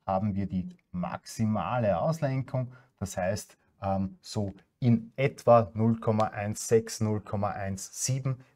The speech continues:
wäre diese maximale Auslenkung. Den Parameter c zu bestimmen, dieser einhüllenden Funktion f von t ist c mal a hoch t,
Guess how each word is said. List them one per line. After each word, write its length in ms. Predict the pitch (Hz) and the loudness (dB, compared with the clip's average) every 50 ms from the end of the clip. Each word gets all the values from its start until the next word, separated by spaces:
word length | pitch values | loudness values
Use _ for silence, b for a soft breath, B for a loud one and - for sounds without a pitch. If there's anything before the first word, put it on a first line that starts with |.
| b | b
wäre 280 | - 104 104 95 101 98 | 2 4 4 4 4 2
diese 300 | - 107 92 - 98 - _ _ _ | 0 -2 -2 -2 -2 -2 _ _ _
maximale 800 | - 95 95 95 - - - 110 104 101 95 92 95 98 95 73 | -2 -2 -2 -2 -4 -6 -4 -4 -2 0 0 0 0 0 -2 -2
Auslenkung. 440 | 80 87 - - - - - _ _ _ _ _ _ _ _ _ _ _ _ B B B B B B B B B B B B B B - _ _ _ _ _ _ _ _ _ _ _ _ _ _ - | -4 -6 -8 -12 -18 -20 -20 _ _ _ _ _ _ _ _ _ _ _ _ B B B B B B B B B B B B B B -20 _ _ _ _ _ _ _ _ _ _ _ _ _ _ 4
Den 200 | 135 139 135 135 | 4 4 4 2
Parameter 920 | 131 127 117 107 110 107 139 185 208 208 185 170 180 - 131 127 127 - | 0 0 0 2 2 2 4 4 6 6 6 6 4 2 -2 -2 -2 -4
c 480 | - - - - 135 135 165 214 220 - | -4 -4 0 2 2 4 4 4 2 0
zu 180 | - - 160 - | 0 -2 -2 0
bestimmen, 880 | 139 117 - - - - 123 120 135 147 175 220 247 240 214 - - - _ _ _ _ _ _ _ 143 | 0 -2 -2 -2 -2 0 2 2 4 4 4 4 4 2 -2 -6 -10 -14 _ _ _ _ _ _ _ -2
dieser 460 | 143 139 123 - 131 113 107 - - _ _ | -2 0 0 2 0 0 0 -2 -8 _ _
einhüllenden 1000 | - 107 117 143 156 151 143 143 135 131 127 120 101 - - 113 113 110 113 - _ | -4 -2 2 4 4 6 6 4 4 4 2 2 0 0 0 0 0 0 -2 -8 _
Funktion 640 | - 113 113 110 107 - - - - 107 104 107 107 | -4 -4 -4 -2 -4 -8 -8 -6 -4 -4 -2 -2 -4
f 160 | 104 101 - | -4 -6 -4
von 180 | - 120 113 110 | -4 -6 -6 -4
t 140 | 113 107 | -4 -6
ist 160 | 107 104 - - | -6 -8 -8 -6
c 100 | 113 101 | -6 -4
mal 180 | 98 98 95 | -4 -4 -6
a 140 | 76 73 87 | -6 -6 -8
hoch 180 | 95 98 - - | -8 -10 -14 -8
t, 300 | _ 120 143 220 240 | _ -2 -2 -2 -2